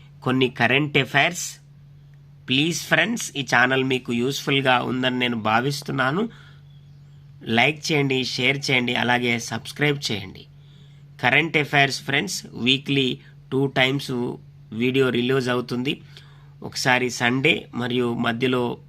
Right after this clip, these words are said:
వెన్స్‌డే, వీక్లీ రెండు సార్లు మీకు వీడియో,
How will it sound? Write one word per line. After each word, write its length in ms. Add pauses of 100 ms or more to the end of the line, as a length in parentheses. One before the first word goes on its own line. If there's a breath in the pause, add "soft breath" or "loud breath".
(200)
వెన్స్‌డే, 720 (320 loud breath)
వీక్లీ 380
రెండు 300
సార్లు 520
మీకు 320
వీడియో, 520